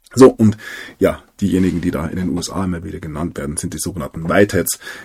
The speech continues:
die da eventuell die Good Guys, ähm, sind und sich sozusagen hier verschworen haben und die Verschwörung,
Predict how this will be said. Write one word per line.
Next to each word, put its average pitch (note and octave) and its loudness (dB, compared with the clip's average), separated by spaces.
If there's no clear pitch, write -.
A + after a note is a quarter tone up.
die - -6
da D#2 -4
eventuell D#2+ -6
die G2+ 0
Good - 6
Guys, C2+ -4
ähm, F2+ -12
sind G2+ -2
und F#2+ -6
sich - -10
sozusagen D2+ -10
hier E2+ -12
verschworen E2+ -8
haben - -14
und - -20
die - -18
Verschwörung, - -10